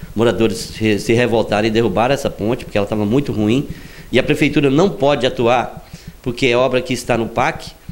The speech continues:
Amanhã, vencendo o prazo, amanhã nós vamos notificar a empresa, se eles não voltar em setenta e duas horas, nós vamos, é, cancelar o contrato com essa empresa, porque já é a quarta notificação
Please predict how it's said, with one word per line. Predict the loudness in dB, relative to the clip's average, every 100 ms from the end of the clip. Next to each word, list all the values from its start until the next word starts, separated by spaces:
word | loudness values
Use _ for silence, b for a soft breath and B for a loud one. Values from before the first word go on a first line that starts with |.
| B B B B -4
Amanhã, | 2 4 6 4
vencendo | 2 0 2 2 2
o | 0
prazo, | 2 2 2
amanhã | 2 4 4 2
nós | 2 2
vamos | 2 0 -2
notificar | 0 4 4 2 0 0
a |
empresa, | 0 2 0
se | 2
eles | 0 2
não | 2
voltar | 4 2 2 0 -2 -2 -2
em | 0
setenta | 2 0 0 2 2 2
e | 2
duas | 4 2 4
horas, | 2 2 -2 -8 B B B B B
nós | 0 2
vamos, | 4 2 0 -10 -2
é, | 2 2 0 -6 0
cancelar | 2 4 4 4 4 2 0
o | -4
contrato | 0 0 2 0 0 -2
com | -4
essa | -2
empresa, | -2 -2 -2 -6 B B B
porque | B 2
já | 2 2
é | 2
a | 2
quarta | -2 0 0 2
notificação | 0 0 0 -2 0 -2 -2